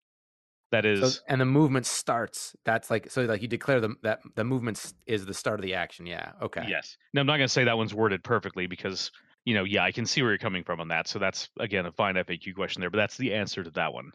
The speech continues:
Speaker 2: Yeah, I think that's just, like, it's good to know. And is that something I think we could say, like, generally that's the logic of the system, right? Is, like, when you activate your charge,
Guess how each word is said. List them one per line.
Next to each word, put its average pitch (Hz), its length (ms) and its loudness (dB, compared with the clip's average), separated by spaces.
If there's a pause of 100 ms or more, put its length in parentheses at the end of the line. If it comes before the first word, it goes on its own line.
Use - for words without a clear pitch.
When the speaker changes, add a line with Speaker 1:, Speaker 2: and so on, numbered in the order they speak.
Speaker 2:
Yeah, 110 320 -2
I 147 80 0
think 208 160 -4
that's 180 140 -4
just, 131 100 -8
like, 120 180 -4 (160)
it's 135 200 -6
good 156 140 0
to 127 80 0
know. 120 380 0
And 139 120 0
is 123 100 0
that 151 180 2
something 135 200 -4
I 110 40 0
think 120 120 -4
we 117 80 -4
could 104 80 -6
say, 117 160 0
like, 101 280 -4
generally 113 440 -4
that's 104 220 -4
the 101 100 -8
logic 98 440 -4
of 95 160 -8
the 95 80 -10
system, 85 480 -12
right? 95 360 -10
Is, 95 100 -12
like, 98 180 -6 (120)
when 104 120 -10
you 104 100 -8
activate 104 500 -2
your 98 80 -2
charge, 101 520 0